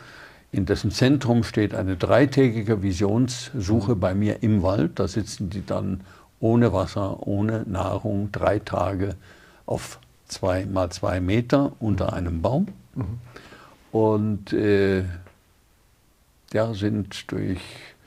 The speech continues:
Speaker 1: viele Vorbereitungen in der Lage, damit umzugehen. Wir gehen einmal am Tag mit einer kleinen Schale Wasser vorbei, dürfen sie dann ein bisschen trinken. Manche tun das gar nicht.
Speaker 2: Mhm, mhm.
Speaker 1: Und, ähm,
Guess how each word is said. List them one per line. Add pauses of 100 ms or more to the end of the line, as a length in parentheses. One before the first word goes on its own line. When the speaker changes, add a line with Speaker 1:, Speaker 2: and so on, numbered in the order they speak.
(600)
Speaker 1:
viele
Vorbereitungen
in
der
Lage,
damit
umzugehen.
Wir
gehen (760)
einmal
am
Tag (140)
mit
einer
kleinen
Schale
Wasser
vorbei, (1200)
dürfen
sie
dann
ein
bisschen
trinken.
Manche
tun
das
gar
nicht.
Speaker 2:
Mhm, (200)
mhm.
Speaker 1:
Und,
ähm,